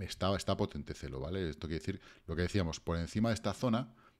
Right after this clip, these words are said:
de estos cierres que ha ido aquí, pam, pam, pam, pam, eh, tiene que ahora que hacer una bandera, tiene que hacer una zona de, en la que acumule ahí arriba, ¿vale? Igual que hizo aquí, igual que, bueno, esta es muy larga ya, ¿vale? Pero una zona de acumulación aquí,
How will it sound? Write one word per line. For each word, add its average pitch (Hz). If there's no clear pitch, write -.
de 82
estos 90
cierres 101
que -
ha 80
ido 82
aquí, 76
pam, 82
pam, 78
pam, 76
pam, 87
eh, 87
tiene 95
que 92
ahora 92
que -
hacer -
una 113
bandera, 101
tiene 104
que 95
hacer -
una 95
zona 104
de, 98
en 87
la 82
que -
acumule 78
ahí 76
arriba, 67
¿vale? 87
Igual 82
que 82
hizo 78
aquí, 131
igual 73
que, 78
bueno, 73
esta -
es 67
muy 69
larga 73
ya, 78
¿vale? 85
Pero 73
una 80
zona 85
de 80
acumulación 76
aquí, -